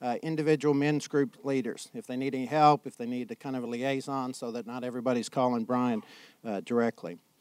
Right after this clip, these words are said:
But anyway, what I wanted to talk to you about this morning is this last semester we had twenty-three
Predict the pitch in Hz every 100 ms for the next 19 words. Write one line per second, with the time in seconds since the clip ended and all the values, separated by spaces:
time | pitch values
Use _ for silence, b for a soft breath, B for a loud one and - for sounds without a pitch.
0 | b b b b - 185 190 151 156 180
1 | 202 226 196 180 175 - 160 135 135 131
2 | - 139 139 131 127 - - 143 170 170
3 | 170 170 160 156 - 139 151 147 143 139
4 | 113 - - 175 151 160 156 147 143